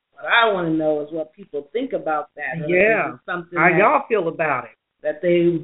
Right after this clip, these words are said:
Speaker 1: wanna do? Is it something that they think, "Okay, this is just another convenience that's being added to us," or,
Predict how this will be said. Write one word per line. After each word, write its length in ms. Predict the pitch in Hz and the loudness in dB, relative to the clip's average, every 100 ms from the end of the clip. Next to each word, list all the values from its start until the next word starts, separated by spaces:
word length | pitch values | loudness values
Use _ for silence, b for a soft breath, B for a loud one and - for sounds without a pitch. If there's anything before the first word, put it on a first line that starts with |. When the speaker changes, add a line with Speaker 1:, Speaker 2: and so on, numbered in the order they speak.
| - _ _ | -8 _ _
Speaker 1:
wanna 480 | 151 175 202 220 208 | -2 2 4 2 -2
do? 240 | 240 254 | -4 0
Is 120 | 208 | -2
it 180 | 160 165 | -2 -6
something 320 | 214 196 190 196 | -4 -4 -6 -10
that 180 | 165 | -10
they 120 | 185 175 | -10 -14
think, 200 | 202 190 | -12 -4
"Okay, 420 | 208 208 226 196 | -4 -2 -2 0
this 120 | 196 190 | -2 -8
is 220 | 190 165 | _ _
just 240 | 175 170 165 | -12 -12 -10
another 260 | 165 156 143 | -8 -8 -10
convenience 600 | 160 147 165 175 175 175 175 | -20 -16 -12 -10 -10 -12 -20
that's 160 | _ 165 - | _ _ -6
being 260 | 170 170 | -4 -2
added 280 | 165 165 165 _ | -4 -8 -10 _
to 220 | 269 254 | -10 -4
us," 140 | 151 143 156 | -4 -6 -10
or, 420 | 151 147 143 | -8 -8 -10